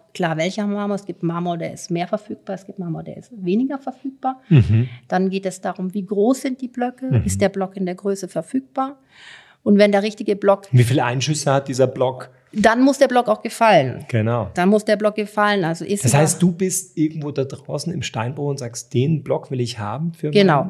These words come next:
Speaker 2: mein, mein Objekt, mein
Speaker 1: Theorie, ja.
Speaker 2: Piece?“
Speaker 1: Genau.
Speaker 2: Wow, da geht's eigentlich los.
Speaker 1: Da geht's los. Man sucht dann den richtigen Block aus.
Speaker 2: Mhm.
Speaker 1: Und der Block wird dann nach Frankreich transportiert.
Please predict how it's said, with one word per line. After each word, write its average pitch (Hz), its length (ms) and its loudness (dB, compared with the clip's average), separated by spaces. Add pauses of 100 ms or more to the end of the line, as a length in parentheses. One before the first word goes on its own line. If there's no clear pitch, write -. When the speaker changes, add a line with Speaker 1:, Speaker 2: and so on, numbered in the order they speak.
(120)
Speaker 2:
mein, 139 340 -2
mein - 20 -8
Objekt, 135 580 -6
mein 120 160 2
Speaker 1:
Theorie, 214 220 4
ja. 185 100 6
Speaker 2:
Piece?“ - 300 -4 (240)
Speaker 1:
Genau. 208 240 2 (220)
Speaker 2:
Wow, 110 300 0
da 131 100 0
geht's 160 260 0
eigentlich 190 240 4
los. 104 440 -2 (160)
Speaker 1:
Da 208 100 2
geht's 208 180 -2
los. - 240 -12
Man 202 160 4
sucht 233 300 -2
dann 214 160 2
den 190 280 -2
richtigen 190 400 -8
Block - 240 -2
aus. 330 440 -4 (100)
Speaker 2:
Mhm. 110 360 -2 (1200)
Speaker 1:
Und 208 120 8
der 202 100 8
Block 202 220 2
wird 220 140 -4
dann 190 140 0
nach 185 140 -4
Frankreich 170 540 -6
transportiert. - 760 -4